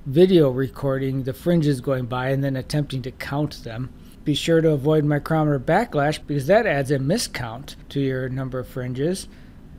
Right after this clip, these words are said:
And avoid regions where counting is difficult, such as near the extremes of zero and ninety degrees. I went from nine to twenty-nine in my measurement. Perhaps nine was too close to zero, and maybe I should have started at twenty and gone to forty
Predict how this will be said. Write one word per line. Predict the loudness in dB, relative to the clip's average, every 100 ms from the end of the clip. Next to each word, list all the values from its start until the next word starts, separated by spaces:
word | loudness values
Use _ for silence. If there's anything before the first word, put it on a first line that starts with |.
| 0
And | 2 4
avoid | 2 2 4 4 4
regions | 6 6 4 2 0
where | -2
counting | 0 0 0 0
is | -2 0
difficult, | 0 0 0 -2 -4 -2
such | -4 -2
as | -2 0
near | 2 2
the | 2
extremes | -2 -4 -2 0 0
of | -4
zero | -6 -2 -2
and | -2
ninety | -6 -8 -8 -10
degrees. | -10 -10 -8 -10 -12 -4
I | 4
went | 4
from | 4 0
nine | 4 4 2
to | 0
twenty-nine | 2 2 4 2 0
in | -2 -2 0
my | 2 2 2 0 -4
measurement. | -6 -6 -6 -4 -4 -6 -14 -20 -6
Perhaps | -2 4 4 4 2
nine | -2 2 4 2
was | 0
too | -2 -4
close | 0 -2 -2
to | -6
zero, | -2 0 2 2
and | 0 0 0
maybe | 0 2
I | 0
should | 0 -2
have | -4
started | -2 2 2
at | 2 -2
twenty | -4 -2 -2 -2 -2
and | 0
gone | 0 -2
to | -4
forty | -6 -4 -2 -2 -4